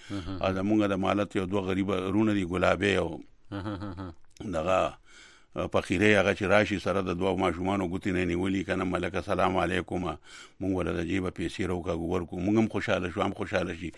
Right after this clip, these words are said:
Speaker 2: دغه زمونږ یو کلچر دی.
Speaker 1: اها.
Speaker 2: نو داسې اختر خو مونږ په امریکا کې ونه کړو چې مونږ له چېرته کې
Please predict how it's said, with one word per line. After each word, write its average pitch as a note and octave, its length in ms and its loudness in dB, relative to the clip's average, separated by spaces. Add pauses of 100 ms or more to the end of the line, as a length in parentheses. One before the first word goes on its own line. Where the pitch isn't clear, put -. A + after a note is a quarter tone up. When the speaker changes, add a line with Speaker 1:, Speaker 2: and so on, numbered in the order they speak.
(240)
Speaker 2:
دغه A#2 200 6
زمونږ A2 200 4
یو G#2 160 4
کلچر A#2 400 0
دی. F#2 180 -2 (160)
Speaker 1:
اها. G2 400 -6
Speaker 2:
نو F#2+ 120 0
داسې A#2+ 280 8
اختر G#2+ 380 2
خو G#2 140 -4
مونږ G2 160 2
په F#2+ 100 -4
امریکا F2+ 320 -2
کې - 100 -8
ونه G2+ 180 0
کړو A2+ 140 -2
چې G2+ 80 -6
مونږ G2+ 200 2
له F#2 100 -2
چېرته E2+ 300 -8
کې E2+ 180 -4